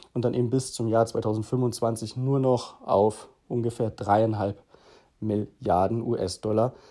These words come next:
sich belaufen. Insgesamt sind die Analysten eher neutral der BioNTech-Aktie gegenüber. Vier sprechen eine Kaufempfehlung aus, acht eine Halten und ein Analyst eine Underweight-Empfehlung.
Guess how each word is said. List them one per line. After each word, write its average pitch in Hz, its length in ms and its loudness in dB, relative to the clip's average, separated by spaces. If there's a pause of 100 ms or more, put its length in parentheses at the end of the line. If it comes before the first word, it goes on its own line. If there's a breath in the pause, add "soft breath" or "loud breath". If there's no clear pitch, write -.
sich - 300 -10
belaufen. 113 560 2 (720 loud breath)
Insgesamt 147 460 4
sind 127 180 -4
die 123 120 -2
Analysten 117 520 0
eher 107 220 2
neutral 113 680 -2
der 147 80 -4
BioNTech-Aktie 151 760 -2
gegenüber. 143 600 2 (180)
Vier 156 380 0
sprechen 120 400 -2
eine 98 240 -2
Kaufempfehlung 151 720 0
aus, 127 480 0 (400 soft breath)
acht 120 340 2
eine 107 240 -2
Halten 135 540 2 (400 loud breath)
und 117 340 2 (100)
ein 117 240 4
Analyst 107 520 -2
eine 127 220 -2
Underweight-Empfehlung. 101 1160 -4